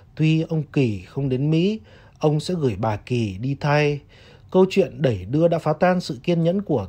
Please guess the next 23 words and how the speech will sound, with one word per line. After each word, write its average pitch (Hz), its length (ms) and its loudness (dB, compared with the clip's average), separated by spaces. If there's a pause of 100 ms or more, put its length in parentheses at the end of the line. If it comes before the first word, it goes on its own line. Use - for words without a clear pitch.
tôi. 160 340 4 (460)
Trong 180 160 0
cuộc 123 200 -2
nói 110 240 -2
chuyện 135 240 -4
trên 170 280 2
điện 123 160 -6
thoại 120 200 -4
với 123 120 -4
ông 165 120 0
Kỳ, 131 260 -2
ngay 135 280 0
sau 165 160 0
đó 143 160 4
tôi - 160 0
đã 185 100 0
trả 131 100 -2
lời 107 200 -2
một 98 160 -6
cách 185 200 -2
dứt 208 180 0
khoát 214 260 0
rằng: 117 380 0